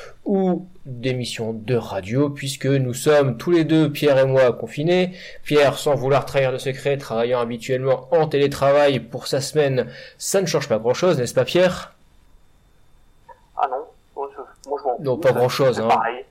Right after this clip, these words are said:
Speaker 1: Moi, un petit peu plus, bon,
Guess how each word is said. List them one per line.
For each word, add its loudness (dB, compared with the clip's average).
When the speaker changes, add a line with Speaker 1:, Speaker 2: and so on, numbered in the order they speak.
Speaker 1:
Moi, 2
un 2
petit -6
peu -4
plus, -4
bon, -8